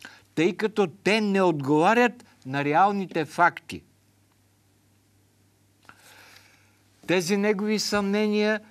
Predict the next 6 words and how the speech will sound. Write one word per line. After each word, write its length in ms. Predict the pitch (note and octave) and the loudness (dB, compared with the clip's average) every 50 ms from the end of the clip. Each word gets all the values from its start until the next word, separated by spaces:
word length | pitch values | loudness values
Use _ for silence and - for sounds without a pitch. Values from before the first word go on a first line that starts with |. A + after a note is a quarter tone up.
| _ _ _ | _ _ _
са 300 | - - - F3 F#3 F3+ | -14 -6 -4 -2 -2 -2
се 460 | F3 - - E3+ F3+ F#3 F#3 F#3 F3+ F#3 _ _ _ _ _ _ - - _ _ _ _ _ _ | -4 -6 -4 -2 -2 0 0 -2 -2 -6 _ _ _ _ _ _ -20 -20 _ _ _ _ _ _
така 420 | D3 C#3 C#3 D3+ E3 E3 E3 D#3 | -6 -4 -2 -2 -2 0 0 0
изострили, 920 | D#3 D#3 C#3+ B2 A2 C3+ F3+ G3 A3 G#3 - - - G3 G#3 G#3 F#3 F#3 F3+ | 0 0 -2 -2 0 0 2 2 2 2 -2 -6 -4 -4 -2 -2 0 0 0
особено 760 | D#3 C#3 - - E3 G3+ G#3+ G3 A3+ A#3 A3 A3 A3+ A3 G3 | 0 0 -2 0 0 0 2 4 2 2 2 2 0 -2 -2
след 720 | - - - C#3 C#3 D3+ G3 B3 A#3+ - - - - | -4 -6 -6 -4 -2 0 0 0 -2 -4 -14 -20 -20